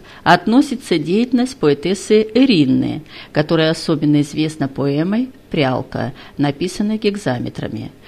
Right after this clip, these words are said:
В ней она оплакивала безвременно умершую подругу Бавкиду. Указанные выше качества новой поэзии – формализм, погоня за оригинальностью, изысканность и вычурность, эротика и тому подобное –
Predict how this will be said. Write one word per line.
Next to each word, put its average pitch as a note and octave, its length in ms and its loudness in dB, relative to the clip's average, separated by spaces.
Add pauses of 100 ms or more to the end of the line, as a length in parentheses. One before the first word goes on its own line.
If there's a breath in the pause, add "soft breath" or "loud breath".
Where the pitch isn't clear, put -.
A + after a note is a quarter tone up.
(180 loud breath)
В D3+ 140 0
ней D#3+ 200 6
она C#3+ 180 2
оплакивала D3 680 -2
безвременно C3 800 -4
умершую G#3+ 580 -2
подругу D3 720 -4
Бавкиду. - 880 -6 (840 loud breath)
Указанные B3+ 720 8
выше C#4+ 400 0
качества G#3 560 0
новой G#3 300 2
поэзии – F#3+ 800 0 (100)
формализм, G3 760 0 (360 loud breath)
погоня F#3+ 600 2
за D#3+ 300 2
оригинальностью, F3+ 960 0 (260 loud breath)
изысканность G#3 840 -2
и E3 40 4
вычурность, E3+ 800 -4 (140)
эротика F#3 800 0
и E3 80 -4
тому D3+ 240 -2
подобное – E3 680 -2